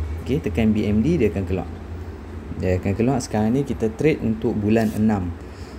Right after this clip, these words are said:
So, tekan dekat bulan enam, dua tiga kosong lapan ni, tekan bulan enam, dia akan ke-, tekan lama-lama, dia akan keluar bintang.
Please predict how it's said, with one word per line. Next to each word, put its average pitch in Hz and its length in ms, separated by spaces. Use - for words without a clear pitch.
So, - 160
tekan 135 760
dekat 123 280
bulan 107 360
enam, 104 280
dua 113 200
tiga 107 280
kosong 107 320
lapan 107 320
ni, 165 400
tekan 107 320
bulan 104 320
enam, 175 480
dia 107 160
akan 107 160
ke-, 107 240
tekan 110 200
lama-lama, 107 400
dia 131 80
akan 107 120
keluar 85 200
bintang. 98 360